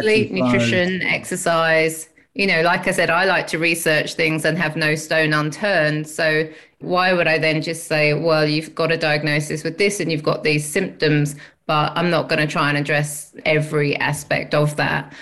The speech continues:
Speaker 1: And like I say, that's why I like to have a eclectic mix of people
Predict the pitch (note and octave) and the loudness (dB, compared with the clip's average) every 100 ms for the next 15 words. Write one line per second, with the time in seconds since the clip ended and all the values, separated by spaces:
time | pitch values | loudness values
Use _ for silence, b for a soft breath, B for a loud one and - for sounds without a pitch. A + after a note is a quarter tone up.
0 | B F3 E3+ D3+ D3+ D3 C#3+ D3+ - - | B -4 -2 0 -2 -2 -2 0 -4 -2
1 | D3 C#3+ D3 D3 D3+ C#3 C#3+ - - - | -2 0 -4 -4 -2 -2 -4 -8 -8 -8
2 | - - - - - F#3 E3+ - D#3 D3 | -4 -4 -2 -4 -2 0 -2 -2 -2 -2
3 | D3+ F#3+ F#3+ E3 C#3 | 2 0 2 2 4